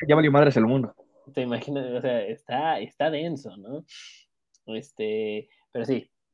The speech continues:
Speaker 2: por esa y, y principalmente esa, eh, razón es por la que no, no me hubiera, eh, gustado ir. Así me lo hubieran ofrecido, realmente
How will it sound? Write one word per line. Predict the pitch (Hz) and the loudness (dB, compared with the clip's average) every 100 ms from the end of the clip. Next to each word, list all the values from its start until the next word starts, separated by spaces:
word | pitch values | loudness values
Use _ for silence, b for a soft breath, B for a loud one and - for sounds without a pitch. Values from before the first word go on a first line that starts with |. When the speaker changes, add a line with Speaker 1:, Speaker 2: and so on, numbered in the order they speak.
| - | -4
Speaker 2:
por | 120 135 | 0 2
esa | 139 139 117 110 | 0 -2 -4 -4
y, | 101 101 71 - - 80 | -8 -12 -14 -18 -20 _
y | - 110 | -20 -18
principalmente | - 131 139 - - 233 220 175 | -12 -10 -10 -10 -2 0 0 0
esa, | 160 190 196 | 4 6 6
eh, | 123 120 104 - - | 2 -4 -4 -8 -14
razón | 113 113 - 139 | -6 -6 -4 -6
es | 127 | -6
por | - 117 | -6 -6
la | 110 | -6
que | - 113 | -10 -12
no, | 127 120 113 110 82 73 - _ _ _ _ _ _ _ _ | -8 -6 -6 -10 -12 -18 -20 _ _ _ _ _ _ _ _
no | 214 247 240 | -4 2 2
me | 226 | 4
hubiera, | 208 196 175 139 123 117 _ _ _ _ _ - | 4 4 4 2 2 -4 _ _ _ _ _ -12
eh, | 123 113 104 117 - _ _ - | -6 -6 -6 -10 -20 _ _ -10
gustado | 127 - 131 123 | -8 0 0 0
ir. | 120 117 | -4 -8
Así | - 247 | -6 -4
me | |
lo | 233 | -2
hubieran | 151 127 | -2 -4
ofrecido, | 120 139 240 202 131 123 | -8 -6 -2 0 0 -2
realmente | 151 151 160 156 135 120 | -4 -6 -6 -8 -8 -10